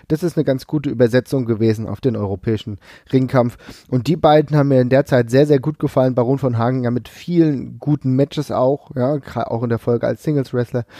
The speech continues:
Und aber auch selbst als High-Class Catch Club ist Adam Polak auch sehr gut bei rumgekommen, ja. Also man muss auch sagen, Polak hat selten besser funktioniert in einer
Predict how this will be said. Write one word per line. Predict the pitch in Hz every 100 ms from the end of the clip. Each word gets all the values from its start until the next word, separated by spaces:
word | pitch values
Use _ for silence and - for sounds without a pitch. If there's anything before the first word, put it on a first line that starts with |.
| - - -
Und | 139 131 123
aber | 123 123
auch | 123 - -
selbst | 131 160 -
als | 127 -
High-Class | 131 135 147 123 - -
Catch | 165 - -
Club | 143 - - - - _ - -
ist | 143 -
Adam | 135 143 127
Polak | 196 196 139
auch | 113 117
sehr | 131
gut | 127 120 107
bei | 110
rumgekommen, | 104 104 101 - 90 95
ja. | 135
Also | 135 123
man | 127
muss | 135 135
auch | 123
sagen, | 123 127 127 120
Polak | - 143 127 -
hat | 127
selten | - 135 151 147 131 113
besser | - - 151
funktioniert | - 139 - 139 131 139 135 - - - _
in | 135 131
einer | 104 120 117 113